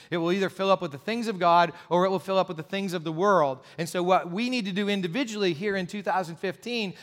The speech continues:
is to change the things in our lives, the habits in our lives that are not glorifying God, whatever they might be. Some are sin,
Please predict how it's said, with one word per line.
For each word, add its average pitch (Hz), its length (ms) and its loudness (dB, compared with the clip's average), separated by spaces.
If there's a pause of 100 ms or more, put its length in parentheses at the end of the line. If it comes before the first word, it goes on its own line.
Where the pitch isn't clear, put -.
(100)
is 196 180 0
to 180 180 -2 (220)
change 277 520 0
the 208 120 -8
things 226 300 -2
in 208 100 -2
our 185 160 2
lives, 190 360 4
the 160 100 0
habits 196 400 2
in 196 120 -4
our 180 160 2
lives 165 680 0 (520)
that 175 200 4
are 170 160 4
not 175 260 0
glorifying 175 500 -4
God, 165 320 0
whatever 185 260 -2
they 190 120 -2
might 175 240 -4
be. 170 160 -4
Some 190 240 -4
are 190 80 -2
sin, 190 460 -6